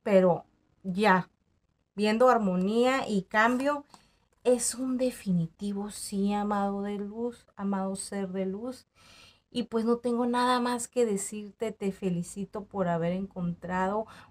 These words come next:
bueno, ya está, ya estaba el contrato hecho desde antes que ustedes bajaran, pero qué padre, lo hicieron bastante pronto encontrarse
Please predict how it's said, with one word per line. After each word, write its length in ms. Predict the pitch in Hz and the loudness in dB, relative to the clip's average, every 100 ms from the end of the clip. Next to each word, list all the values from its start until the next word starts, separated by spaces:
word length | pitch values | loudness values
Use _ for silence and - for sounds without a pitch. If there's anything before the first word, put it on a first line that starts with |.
| _ | _
bueno, 340 | 277 294 294 285 _ _ _ _ _ _ _ | 2 4 2 -2 _ _ _ _ _ _ _
ya 140 | 233 277 | 6 6
está, 320 | 277 277 220 | 6 4 6
ya 120 | 247 | 4
estaba 320 | 247 262 254 | 4 4 4
el 80 | 269 | 4
contrato 440 | 233 196 202 196 | 0 0 -2 -2
hecho 320 | 214 208 220 185 | -4 -4 -6 -4
desde 320 | 190 190 185 | -2 2 2
antes 480 | 185 185 220 233 - | 2 0 -4 -10 -12
que 140 | - | -14
ustedes 540 | 190 _ 190 185 196 185 | -14 _ 0 0 -2 -4
bajaran, 600 | 170 - 220 226 247 254 _ _ _ _ _ | -6 0 2 4 4 0 _ _ _ _ _
pero 180 | 254 254 | 4 6
qué 140 | 294 | 2
padre, 440 | 302 269 294 285 233 | 4 6 8 6 4
lo 140 | 220 | 4
hicieron 420 | 233 240 233 254 | 2 4 4 4
bastante 640 | 254 233 - 214 208 196 208 | 4 4 2 0 0 -2 -6
pronto 600 | - 220 220 214 196 196 | -4 2 2 2 -4 -6
encontrarse 1080 | 214 185 185 185 - 208 208 208 233 240 | -6 -4 -2 -2 0 4 4 2 -2 -4